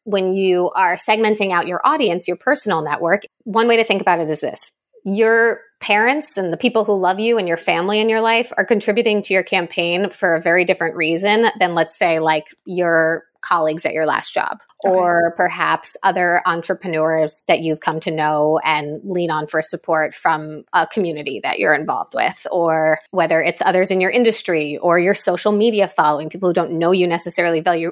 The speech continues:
Speaker 1: very well, but your loyal potential first customers, you know, and that's another segment, right? The people who are actually that you would identify as your target customer. And there might be crossover there, but the point is the why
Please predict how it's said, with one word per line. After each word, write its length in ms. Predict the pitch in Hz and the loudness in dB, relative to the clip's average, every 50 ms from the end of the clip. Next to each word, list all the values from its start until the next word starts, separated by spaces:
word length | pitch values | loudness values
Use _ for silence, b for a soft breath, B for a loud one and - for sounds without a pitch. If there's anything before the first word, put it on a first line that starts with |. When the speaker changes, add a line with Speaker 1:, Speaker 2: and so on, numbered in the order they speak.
| - - | -4 -2
Speaker 1:
very 200 | 190 165 156 165 | -2 0 0 2
well, 320 | 240 311 339 254 208 208 | 2 2 2 2 2 2
but 240 | 202 185 170 - - | 2 0 -2 -2 -4
your 180 | 185 180 180 | -6 -4 -4
loyal 540 | 175 180 165 175 180 185 185 185 190 208 214 _ _ - | -2 0 0 2 2 2 2 2 0 0 -4 _ _ -14
potential 500 | - - - 175 170 - 214 185 196 196 | -10 -4 -4 -4 -2 0 0 2 0 0
first 320 | - - 208 208 - - | 0 0 0 0 0 0
customers, 720 | 254 254 247 - - 196 170 139 135 113 143 - - - - | -2 -2 -2 0 -4 -2 -2 -2 -6 -6 -8 -6 -6 -6 -4
you 140 | 214 214 208 | -2 0 0
know, 340 | 196 180 170 170 175 - - - | 2 2 0 0 -2 -4 -4 -4
and 140 | 208 208 | -2 0
that's 180 | 196 202 208 - | 0 0 0 -2
another 240 | 202 202 226 240 214 | -2 -2 0 0 0
segment, 400 | 208 - 165 135 139 139 127 - | 0 -2 -6 -6 -6 -10 -12 -6
right? 220 | 131 165 170 202 | -4 -4 -4 -4
The 80 | - - | -4 -6
people 220 | 208 180 - 214 | -8 -4 -2 0
who 60 | 180 | 0
are 80 | 180 170 | 0 0
actually 720 | - 175 180 - - - 180 165 160 160 160 156 - - _ _ _ - | 0 0 -2 -4 -2 0 0 2 2 2 2 0 -2 -6 _ _ _ -2
that 120 | 170 165 | -2 0
you 80 | 165 165 | 0 0
would 100 | 165 160 | 0 0
identify 520 | 156 160 160 156 156 170 160 - 160 151 | 0 0 -2 -2 -2 -4 -4 -2 -2 0
as 220 | - 165 170 - | 0 0 -2 -2
your 80 | - 160 | -2 -6
target 380 | 160 - 165 160 156 151 - - | -4 -2 -2 0 0 -2 -6 -4
customer. 600 | - - 139 - - - 156 - - - - - _ _ _ _ - | -2 -4 -2 -2 -4 -8 -8 -8 -8 -10 -10 -12 _ _ _ _ -4
And 120 | - 277 | -2 0
there 80 | 311 339 | 0 0
might 140 | 392 415 415 | 0 0 -2
be 100 | 392 370 | -2 -4
crossover 560 | - - 165 151 - - 175 160 180 165 160 | -2 -2 -2 -2 0 0 -2 0 0 -2 0
there, 240 | 175 156 151 165 208 | 0 2 2 2 2
but 260 | 202 220 202 185 - _ _ | 2 2 -2 -2 -2 _ _
the 140 | - 208 202 | -8 -8 -8
point 300 | - - 240 226 226 226 | -4 -2 0 2 2 4
is 440 | 202 190 190 185 175 175 - - - _ - | 2 2 0 0 -4 -6 -8 -10 -12 _ -12
the 340 | 185 180 202 190 180 180 165 | -2 0 2 2 2 2 0
why 640 | 170 170 175 165 156 156 151 160 180 240 254 262 | 0 0 2 2 2 2 2 2 2 2 0 -2